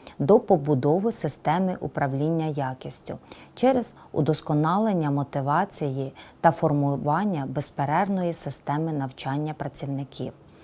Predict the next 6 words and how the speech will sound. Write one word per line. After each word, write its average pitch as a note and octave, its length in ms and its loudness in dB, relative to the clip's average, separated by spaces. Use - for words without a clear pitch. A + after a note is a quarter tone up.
Третій. D#3 480 2
Орієнтація D#3+ 1000 4
на D3+ 140 4
командні E3+ 680 0
методи C#3+ 540 -2
роботи. C#3 560 -6